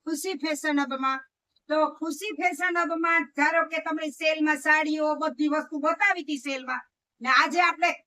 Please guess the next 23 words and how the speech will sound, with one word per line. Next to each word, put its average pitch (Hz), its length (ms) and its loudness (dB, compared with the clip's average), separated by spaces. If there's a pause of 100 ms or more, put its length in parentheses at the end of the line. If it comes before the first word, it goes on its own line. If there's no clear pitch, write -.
(100)
કુર્તીનું 359 600 -2
કલેક્શન 330 600 2
આપણે 294 420 2
લઈને 285 280 2
આવેગા 285 480 4 (160)
અને 294 180 2 (420)
બધી 349 560 2 (120)
કુર્તી 330 460 -2
પાણીને 320 480 2
ભાવી 277 340 0
એની 269 220 -2
સેલમાં. 269 460 -4 (420)
તો 302 60 0 (100)
હું 339 240 0
એક 320 160 -4
એક 415 140 -8
કરીને 349 320 2 (100)
કુર્તી 311 360 -6
બતાવવા 294 440 2
અને 330 240 -4
ઝીણી 311 360 0
જોતી 330 380 0
હોય 381 140 0